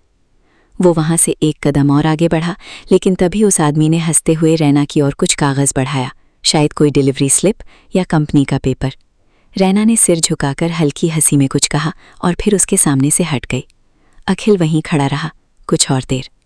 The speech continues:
वो आदमी कुछ देर और खड़ा रहा, फिर स्टोर से बाहर निकल गया, लेकिन रैना ने ना उसे छुआ, ना उससे नज़दीकी दिखाई। पर अखिल के भीतर जो धुआं उठ चुका था, वो अब तक लपटे बन चुका था।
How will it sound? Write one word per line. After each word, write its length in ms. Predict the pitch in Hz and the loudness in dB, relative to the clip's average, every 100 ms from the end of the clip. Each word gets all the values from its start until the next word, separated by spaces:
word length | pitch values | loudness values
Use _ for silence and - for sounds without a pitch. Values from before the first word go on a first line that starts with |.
| _ _ _ _ _ 208 | _ _ _ _ _ 2
वो 80 | |
आदमी 320 | 208 196 208 214 | 2 4 2 2
कुछ 220 | 175 - | 0 2
देर 220 | 151 143 | 2 2
और 120 | 139 | -2
खड़ा 260 | - 156 156 | -2 -2 0
रहा, 240 | 156 175 - _ - | 0 -4 -8 _ -6
फिर 120 | - 190 | 0 0
स्टोर 280 | - 147 | 2 2
से 140 | - 165 | 2 0
बाहर 220 | 147 147 | 0 0
निकल 300 | 139 131 135 | -2 -2 -4
गया, 200 | 123 131 - _ _ - | -4 -8 -12 _ _ 0
लेकिन 260 | 156 160 151 | 2 2 2
रैना 280 | 143 143 | 2 4
ने 120 | 147 147 | 4 2
ना 160 | 139 | 2
उसे 200 | 135 - | 0 -2
छुआ, 380 | 160 - 143 156 - - - | -2 -2 0 -2 -6 -20 -2
ना 120 | 185 | 0
उससे 240 | 165 - 185 | 2 0 0
नज़दीकी 480 | 156 - 139 - 135 | 0 0 -4 -4 -4
दिखाई। 340 | 135 - 131 - _ _ _ _ - | -4 -6 -8 -10 _ _ _ _ -2
पर 120 | 185 | 0
अखिल 260 | 165 - 196 | 0 0 -2
के 140 | - | 0
भीतर 340 | 180 160 160 156 | 0 0 -2 0
जो 160 | - | 0
धुआं 320 | 143 143 147 143 | 0 0 2 0
उठ 80 | |
चुका 320 | - 143 - 135 | 0 -4 -4 -4
था, 200 | - - - - - | -4 -8 -12 -10 0
वो 80 | 180 | 0
अब 100 | 180 - | 2 -2
तक 100 | 190 | 0
लपटे 320 | 165 147 - 139 | 0 0 0 2
बन 160 | 135 | 2
चुका 300 | 135 - 131 | 0 -2 -4
था। 180 | - 156 | -6 -10